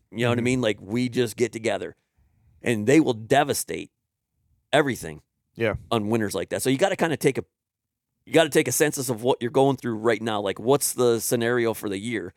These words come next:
Speaker 2: Right.
Speaker 1: On how, when you look at all that sign, is it, is it winter sign? Is it
Speaker 2: Mm-hmm.
Speaker 1: yarding sign? Is it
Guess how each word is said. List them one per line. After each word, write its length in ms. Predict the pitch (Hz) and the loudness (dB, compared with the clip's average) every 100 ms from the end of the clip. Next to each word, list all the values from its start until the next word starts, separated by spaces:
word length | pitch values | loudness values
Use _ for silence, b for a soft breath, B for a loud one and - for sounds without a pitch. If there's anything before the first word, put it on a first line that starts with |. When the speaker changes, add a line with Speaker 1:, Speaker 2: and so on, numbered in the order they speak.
| - | -8
Speaker 2:
Right. 220 | 117 107 | -2 -2
Speaker 1:
On 200 | 98 131 | 0 0
how, 540 | 110 123 123 123 117 - _ _ _ - | 0 2 4 4 2 -4 _ _ _ 0
when 120 | 143 | 2
you 100 | 117 | 4
look 160 | 127 139 | 2 2
at 60 | |
all 120 | 123 | 2
that 140 | 110 92 | 0 -2
sign, 300 | - 131 113 | 0 0 -2
is 160 | 95 | -4
it, 100 | 90 - - | -8 -10 -8
is 140 | 101 | -6
it 100 | - _ _ _ _ _ _ - | -8 _ _ _ _ _ _ -6
winter 260 | 110 135 151 | 0 2 2
sign? 420 | 175 151 156 156 _ - | 0 0 -2 -8 _ -10
Is 120 | 107 107 | -6 -4
it 60 | |
Speaker 2:
Mm-hmm. 80 | 90 | 0
Speaker 1:
yarding 320 | 101 123 156 160 | 2 4 2 0
sign? 440 | 156 143 147 147 | -2 -2 -4 -6
Is 160 | - 110 | -4 -4
it 160 | 107 | -4